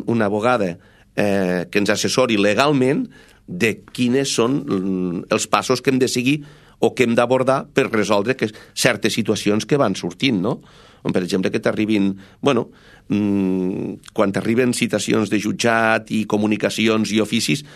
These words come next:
moltes vegades els llegeixes i no entens el que et diuen, no? Aleshores, és una miqueta poder tindre aquest intermediari que et pugui dir: «Mira, ens estan demanant això,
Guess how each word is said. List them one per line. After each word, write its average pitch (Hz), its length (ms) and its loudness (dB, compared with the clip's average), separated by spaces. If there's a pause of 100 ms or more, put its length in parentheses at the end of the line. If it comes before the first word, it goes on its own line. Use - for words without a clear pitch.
(160)
moltes 113 280 0
vegades 110 380 2
els 104 160 0
llegeixes 107 400 0
i 135 80 2
no 123 80 4
entens 113 380 2
el 104 100 0
que 123 80 2
et 101 80 -4
diuen, 117 320 2
no? 185 160 -2 (380)
Aleshores, 110 560 0 (360)
és - 160 0
una 135 100 4
miqueta 127 380 2
poder 120 640 0 (160)
tindre 113 340 2
aquest 110 380 -2 (100)
intermediari 120 920 0 (240)
que - 100 2
et - 80 -4
pugui 113 240 0
dir: 104 80 4
«Mira, 110 220 2 (100)
ens 110 160 0
estan 131 260 0
demanant 113 320 2
això, 127 360 0